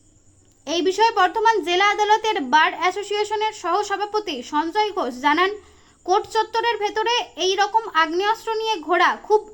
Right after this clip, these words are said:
আতঙ্কের ব্যাপার। ওই ব্যক্তি সারাদিন কোর্ট চত্বরের ভেতরে ঘোরাঘুরি করেছে। তিনি আরও বলেন, "আমরা জানতে পারলাম এই ব্যক্তি এক সাজাপ্রাপ্ত আসামি, সাজা খেটে জেল থেকে বেরিয়েছে।" সব খবর সবার আগে, মানুষের সাথে,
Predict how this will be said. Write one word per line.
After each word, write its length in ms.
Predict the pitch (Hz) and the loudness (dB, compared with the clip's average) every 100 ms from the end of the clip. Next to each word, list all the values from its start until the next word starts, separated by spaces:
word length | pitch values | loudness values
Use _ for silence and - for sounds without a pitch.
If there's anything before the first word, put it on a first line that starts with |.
| - | -2
আতঙ্কের 440 | 359 359 294 254 | -2 0 -2 -4
ব্যাপার। 320 | 233 320 294 - - - - - 320 | -4 0 0 -2 -14 -20 -20 -6 -2
ওই 120 | 320 | 0
ব্যক্তি 360 | 349 349 466 466 | 0 -2 -4 0
সারাদিন 460 | 392 381 427 453 415 | 2 2 0 -2 -2
কোর্ট 220 | 392 415 | -4 -4
চত্বরের 440 | 427 415 427 427 359 | -6 -4 -2 -2 -2
ভেতরে 340 | 370 403 403 | -4 -4 -4
ঘোরাঘুরি 500 | 311 359 415 427 285 | 0 2 2 0 -2
করেছে। 460 | 247 247 262 330 - - - - - | -4 -6 -4 -6 -6 -14 -20 -18 -8
তিনি 240 | 330 359 | -2 0
আরও 300 | - 311 403 427 | 2 2 2 2
বলেন, 320 | 453 294 220 - | 2 2 -6 -4
"আমরা 280 | 277 311 339 | 0 0 0
জানতে 380 | 330 339 359 440 | 2 2 2 4
পারলাম 420 | 427 392 277 277 | 4 4 0 -2
এই 160 | 277 302 | -6 -6
ব্যক্তি 380 | 311 - - 403 | -6 -8 -8 -2
এক 220 | 302 302 294 294 | -2 -2 -4 -2
সাজাপ্রাপ্ত 600 | 311 302 370 415 415 440 - | -2 0 0 0 0 -2 -2
আসামি, 500 | 302 311 370 339 226 | -2 0 -2 -2 -4
সাজা 400 | - 302 302 403 | -2 0 0 0
খেটে 280 | 415 415 359 | -4 -6 -6
জেল 260 | 349 392 | -2 -2
থেকে 220 | 403 - 247 | -4 -6 -6
বেরিয়েছে।" 580 | 240 240 233 311 226 - - - - - | -6 -6 -6 -6 -8 -12 -20 -20 -20 -14
সব 200 | - 302 302 | -2 -2 2
খবর 300 | 381 381 415 - - | 0 4 0 0 -12
সবার 360 | - 330 254 240 | -4 -2 0 -2
আগে, 280 | 240 254 - - - 277 | -4 -6 -8 -20 -8 2
মানুষের 380 | 285 320 339 330 | 4 4 -4 -4
সাথে, 400 | 359 349 392 | -4 -2 -4